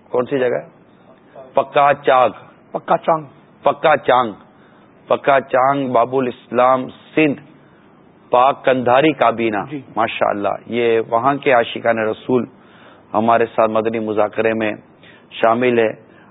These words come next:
Speaker 1: آپ کو بھی مدنی مذاکرے میں خوش آمدید کہتے ہیں۔ اور جہاں جہاں اسلام بھائی اس وقت دیکھے سن رہے ہیں، روزانہ مدنی مذاکرہ ہوتا ہے تراویح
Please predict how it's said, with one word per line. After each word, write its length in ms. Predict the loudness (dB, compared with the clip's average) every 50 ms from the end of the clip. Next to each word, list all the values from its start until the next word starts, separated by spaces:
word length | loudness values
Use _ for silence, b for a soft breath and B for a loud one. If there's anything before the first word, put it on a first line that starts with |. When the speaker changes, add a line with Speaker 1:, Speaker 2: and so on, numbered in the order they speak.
| b b _ -2
Speaker 1:
آپ 220 | -2 -2 0 0
کو 120 | -2 -2
بھی 340 | 0 0 0 2 2 0 -2 -4 -8 -4
مدنی 280 | -4 -2 0 0 -2 -2
مذاکرے 580 | -2 -2 -2 -2 -2 -4 -2 0 2 2 2 2
میں 140 | -2 -4
خوش 280 | -6 -6 -8 -6 -2 0 0
آمدید 360 | 0 0 0 0 0 0 -2
کہتے 340 | -4 -4 -4 0 -2 -2 0
ہیں۔ 140 | -2 -6 -8 -8 -16 _ _ B B B B B B B B -6
اور 240 | -2 0 0 0 2
جہاں 260 | 0 -2 0 0 0 0
جہاں 120 | 0 -2
اسلام 320 | -2 -2 -4 -4 -4 0
بھائی 160 | 0 0 -2 -2
اس 180 | -4 -8 -4
وقت 240 | -4 -4 -4 -2 -2
دیکھے 300 | -2 -2 -2 -2 -6 -6 -6 -6
سن 180 | -8 -8 -6 -4
رہے 260 | -4 -4 -2 -4 -6
ہیں، 60 | -6 -8 -10 b b b b b b b b -8 -2
روزانہ 380 | 0 0 2 2 2 2 2 0
مدنی 300 | 0 -2 -4 -4 -6 -6
مذاکرہ 500 | -6 -6 -6 -4 -4 -4 -2 -2 -2 -2
ہوتا 260 | 0 -2 -2 0 0
ہے 60 | 0
تراویح 460 | 0 0 0 0 0 -2 -2 -4 -4